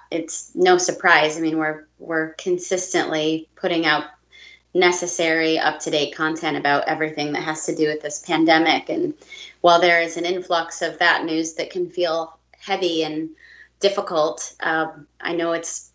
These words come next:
part of our mission to make sure we're also telling those positive stories and, um, uplifting the community and, and showing where those silver linings are. So we,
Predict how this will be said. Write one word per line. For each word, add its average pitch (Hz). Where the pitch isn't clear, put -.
part 170
of 165
our 160
mission 165
to 160
make 160
sure 170
we're 160
also 160
telling 156
those 143
positive 151
stories 151
and, 147
um, 147
uplifting 175
the 165
community 165
and, 143
and 160
showing 160
where 151
those 147
silver 156
linings 151
are. 131
So 151
we, 190